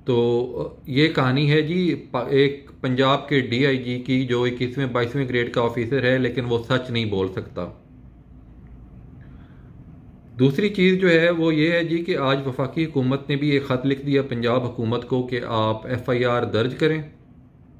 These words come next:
इमरान खान पे होने वाले कातलाना हमले की। अ, अब ये जो ख़त है ये भी धोल झोंकने के मुतरादिफ है लोगों की आंखों में कि कुछ दिन पहले तक तो आप ये कह रहे थे कि हमला ही नहीं हुआ।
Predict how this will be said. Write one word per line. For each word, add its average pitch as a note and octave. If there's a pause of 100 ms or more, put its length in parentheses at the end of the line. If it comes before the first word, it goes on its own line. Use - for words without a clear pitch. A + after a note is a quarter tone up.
(240)
इमरान B2
खान B2+
पे C3+
होने B2
वाले A#2+
कातलाना A2+
हमले A2+
की। D3+
अ, -
अब C3+
ये C3+
जो G3+
ख़त E3
है F#3
ये F3
भी F3+
धोल D3
झोंकने D#3+
के E3+
मुतरादिफ D3+
है F3
लोगों C3+
की D#3
आंखों B2
में C#3
कि E3
कुछ F#3
दिन F#3
पहले F3+
तक F3+
तो F3+
आप D#3
ये D3
कह D#3+
रहे E3+
थे D#3+
कि D#3
हमला A#2+
ही B2
नहीं E3
हुआ। B2+